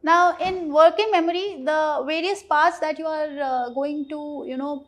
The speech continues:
uh, talk about, that means, uh, there are informations which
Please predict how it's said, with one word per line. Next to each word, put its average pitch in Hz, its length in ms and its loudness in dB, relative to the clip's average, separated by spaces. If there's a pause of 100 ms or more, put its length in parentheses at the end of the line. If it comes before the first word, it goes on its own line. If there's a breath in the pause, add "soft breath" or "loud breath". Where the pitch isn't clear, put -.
(100)
uh, 233 500 -4
talk 269 240 2
about, 247 360 0
that 247 140 -4
means, 262 380 -4
uh, 240 160 0 (560 loud breath)
there 262 320 2
are 320 400 4
informations 302 1080 -2 (140)
which 269 420 -8